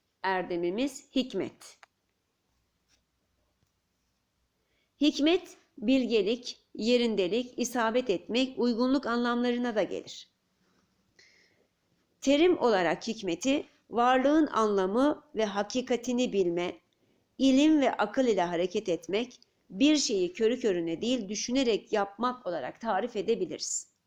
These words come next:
İnsanın Allah'ı gereği gibi bilmesi ve kişiyi cahilce davranışlar yapmaktan alıkoyduğu için hikmete bilgelik ismi de verilir.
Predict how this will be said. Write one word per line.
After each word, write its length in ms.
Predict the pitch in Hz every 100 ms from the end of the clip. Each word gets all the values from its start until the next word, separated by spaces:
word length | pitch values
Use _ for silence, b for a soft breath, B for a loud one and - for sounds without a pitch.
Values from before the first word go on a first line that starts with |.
| _ _ _ _ _ _ _ _ _ _ _ _ -
İnsanın 640 | 254 277 262 294 349 403 - -
Allah'ı 720 | 226 233 240 240 330 370 190
gereği 420 | 208 226 269 330
gibi 340 | 247 214 180 - -
bilmesi 640 | 175 165 156 - 262 - _ _ _ -
ve 140 | 233 233
kişiyi 460 | 254 - 285 320
cahilce 600 | 254 233 247 302 240 202
davranışlar 720 | 196 196 214 214 220 - 262
yapmaktan 680 | 240 196 - 180 - 180 165 -
alıkoyduğu 960 | 175 214 262 262 185 180 175 147 - _ _
için 480 | 208 - 302 392 - _ _ _ _ _ _ _ - 185 - _ _
hikmete 680 | 226 226 226 202 269 302 -
bilgelik 1000 | 190 190 254 254 196 262 277 311 - - _ -
ismi 340 | 220 226 190
de 120 | 220 233
verilir. 540 | 185 139 - - -